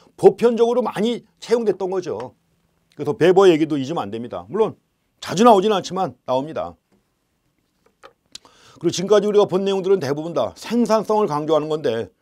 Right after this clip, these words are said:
역시 베버의 관료제도 마찬가지입니다. 생산성을 이 기본적인 전제로 하는 것이죠. 그래서 자, 베버의 관료제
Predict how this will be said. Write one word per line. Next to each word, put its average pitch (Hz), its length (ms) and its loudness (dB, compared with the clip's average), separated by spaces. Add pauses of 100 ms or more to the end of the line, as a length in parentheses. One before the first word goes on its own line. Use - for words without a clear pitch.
(160)
역시 123 320 -4 (120)
베버의 160 440 4
관료제도 135 380 -6
마찬가지입니다. 117 680 -8 (540)
생산성을 185 760 -4
이 98 120 -12 (140)
기본적인 135 380 -8
전제로 120 320 -6
하는 139 160 -12
것이죠. 104 440 -12 (1500)
그래서 165 260 -2
자, 135 180 2
베버의 175 580 6 (160)
관료제 143 540 -2